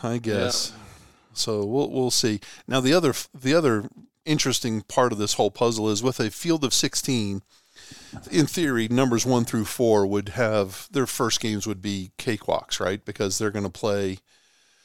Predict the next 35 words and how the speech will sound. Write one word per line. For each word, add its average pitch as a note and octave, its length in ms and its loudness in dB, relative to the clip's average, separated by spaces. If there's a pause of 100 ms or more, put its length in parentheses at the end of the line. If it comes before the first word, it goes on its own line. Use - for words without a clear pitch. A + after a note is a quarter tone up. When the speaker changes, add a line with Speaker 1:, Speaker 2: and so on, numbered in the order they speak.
(340)
Speaker 1:
you G2 100 -6
know, G2 200 0
the, G2+ 400 0
the G#2+ 260 -2
four A2+ 360 2
worst A2+ 480 0
teams G2 320 -2
in F2+ 80 -4
the F2+ 60 -4
field. F2+ 480 -4 (580)
Speaker 2:
Yeah. G#2 300 -8 (340)
Speaker 1:
So - 180 2
Speaker 2:
But A2+ 200 6
I - 40 2
don't G#2 80 0
know E3 140 -4
that D3 220 -6 (300)
Speaker 1:
in B2 120 -4
here, F#3 200 0
we D#3+ 140 2
don't D#3+ 180 4
have E3+ 180 2
that. F#2+ 240 0 (840)
Speaker 2:
Yeah, C#3 300 -6
here C#3 120 -4
we D#3 100 -6
don't D3+ 160 -6
have D3 160 -8
that. G2 220 -10
Yeah, A2 200 -10
'cause - 180 -6
Speaker 1:
You A2+ 60 0
Speaker 2:
I G#2 40 0
Speaker 1:
know, B2 80 0
Speaker 2:
would, A#2+ 300 -10